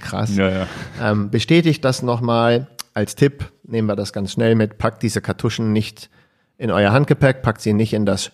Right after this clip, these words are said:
Speaker 1: Sperrgepäck, packt sie in euer aufzugebendes Gepäck. In der Regel,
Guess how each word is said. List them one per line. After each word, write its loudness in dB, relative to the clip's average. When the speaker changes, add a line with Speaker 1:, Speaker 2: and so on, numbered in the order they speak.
Speaker 1:
Sperrgepäck, 2
packt -6
sie -6
in -4
euer -4
aufzugebendes -2
Gepäck. -6
In -4
der 0
Regel, 2